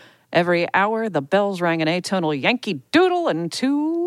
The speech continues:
Revolutionary War generals, sabers blazing, emerged, cuckoo style, for a formal salute, and then slashed wildly at invisible redcoats before returning to their roost in the belfry.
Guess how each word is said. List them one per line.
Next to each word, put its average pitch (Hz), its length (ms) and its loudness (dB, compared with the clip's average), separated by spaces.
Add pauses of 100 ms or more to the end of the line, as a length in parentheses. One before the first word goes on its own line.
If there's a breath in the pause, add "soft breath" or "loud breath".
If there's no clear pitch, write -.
(120)
Revolutionary 220 760 0
War 214 260 0
generals, 160 680 -2
sabers 175 520 -2
blazing, 170 520 0
emerged, 190 680 -2 (160)
cuckoo 165 340 0
style, 147 520 0 (240 loud breath)
for 165 160 2
a 156 80 0
formal 277 340 2
salute, 226 480 -4 (560)
and 156 160 0
then 269 100 2
slashed 196 380 0
wildly 180 460 2
at 151 80 -2
invisible 180 440 2
redcoats 170 480 -2
before 160 280 -2
returning 226 380 0
to 214 100 -6
their 196 180 0
roost 156 380 -6
in 156 80 0
the 160 60 -2
belfry. - 420 -4